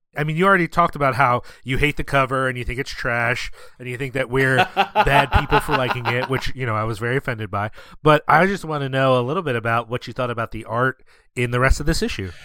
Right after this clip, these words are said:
Speaker 2: I mean, once again, the underwater material, I think, is where it really shines. It's, I, I, I feel like it forces Byrne to be a little bit more creative regarding, you know, its presentation. And, and for some reason, I feel like he does more <laughs> work on the backgrounds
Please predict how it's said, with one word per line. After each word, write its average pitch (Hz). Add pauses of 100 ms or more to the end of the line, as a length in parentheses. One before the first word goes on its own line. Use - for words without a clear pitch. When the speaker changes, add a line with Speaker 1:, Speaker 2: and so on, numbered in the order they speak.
(180)
Speaker 2:
I 170
mean, 180
once 180
again, 170
the 143
underwater 127 (200)
material, 117
I 101
think, 104
is 104
where 104
it 107
really 95
shines. 90
It's, -
I, 165
I, 180
I 190
feel 262
like 233 (240)
it 151
forces 151
Byrne 135
to 131
be 123
a 123
little 117
bit 131
more 120
creative 139 (340)
regarding, 151
you 156
know, 120
its 135
presentation. 151 (360)
And, 170
and 160 (100)
for 165
some 330
reason, 170
I 107
feel 285
like 185
he 135
does 135
more 151
<laughs> 127
work -
on 160
the 123
backgrounds 120